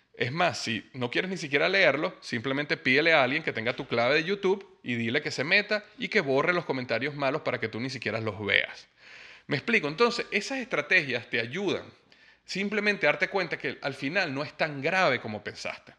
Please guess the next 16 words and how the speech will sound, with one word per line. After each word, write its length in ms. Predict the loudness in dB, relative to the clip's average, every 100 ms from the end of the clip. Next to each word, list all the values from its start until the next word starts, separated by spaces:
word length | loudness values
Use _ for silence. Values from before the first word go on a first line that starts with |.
| _ _ -20 -20 -18
Que 160 | 2 2
diez 200 | 6 4
personas 480 | 4 -2 2 0 0
se 120 | -2
metan 240 | -2 0
en 60 | -4
un 220 | -4 -8 -10
video 380 | -4 0 2 2
de 80 |
YouTube 360 | 0 -2 -4 -4
tuyo 300 | -4 -2 0
y 60 | -2
te 100 | -4
pongan 260 | -8 -8
cosas 300 | -8 -8 -6
malas, 320 | 0 0 0